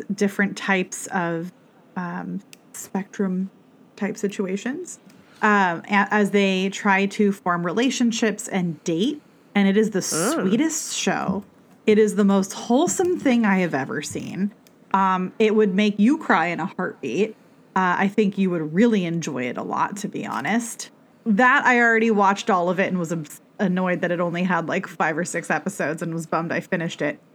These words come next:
Speaker 1: The original season took place, I think, in New Zealand or Australia. And so the director came to the U S, and now this new season is, it takes place in the U S, which is kinda cool.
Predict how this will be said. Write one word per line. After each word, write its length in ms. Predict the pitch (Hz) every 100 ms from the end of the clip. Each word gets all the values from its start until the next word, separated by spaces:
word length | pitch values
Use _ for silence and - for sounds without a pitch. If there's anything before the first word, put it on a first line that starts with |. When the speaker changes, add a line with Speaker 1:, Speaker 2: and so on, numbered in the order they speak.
| _
Speaker 1:
The 80 | -
original 500 | 240 214 262 294 285
season 400 | 233 233 208 202
took 240 | 196 202 -
place, 220 | 196 190
I 80 | 202
think, 240 | 214 214
in 160 | 311 294
New 140 | 226
Zealand 420 | 202 185 180 196 190
or 140 | 156
Australia. 800 | 160 160 - 156 165 196 233 247 - _ -
And 140 | 196 196
so 120 | 214
the 100 | 202
director 580 | 190 196 196 - 196 180
came 260 | - 190
to 80 | 175
the 100 | 185
U 160 | 175 175
S, 320 | 175 165 -
and 180 | - 185
now 160 | 175
this 220 | 170 170 202
new 160 | 185
season 420 | 185 190 165 165
is, 360 | 160 160 202 -
it 80 | 214
takes 240 | 196 175 -
place 200 | 151 151
in 80 |
the 80 | 160
U 100 | 143
S, 240 | 113 110 -
which 140 | 165
is 100 | 151
kinda 220 | - 156
cool. 320 | 156 - 165